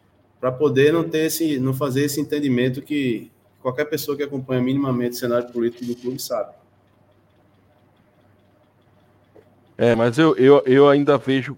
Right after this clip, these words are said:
Speaker 2: talvez seja essa questão que você falou, de, de que eu não vejo, talvez, é,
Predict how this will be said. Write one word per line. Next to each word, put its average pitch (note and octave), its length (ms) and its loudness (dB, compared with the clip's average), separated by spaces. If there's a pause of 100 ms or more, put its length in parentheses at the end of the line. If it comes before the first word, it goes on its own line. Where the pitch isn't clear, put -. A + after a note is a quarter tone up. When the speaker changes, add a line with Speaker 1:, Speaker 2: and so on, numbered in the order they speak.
(100)
Speaker 2:
talvez C3+ 440 0
seja C#3+ 320 -6
essa C3+ 220 -10
questão C3 300 -10
que B2+ 40 -20
você C3 240 -12
falou, F2+ 420 -6 (360)
de, A#2+ 340 -6 (480)
de A2+ 120 -8 (120)
que B2+ 120 -4
eu C3 80 2
não D3 160 -2
vejo, B2+ 640 -4 (840)
talvez, A2+ 800 -4 (120)
é, G2+ 760 -8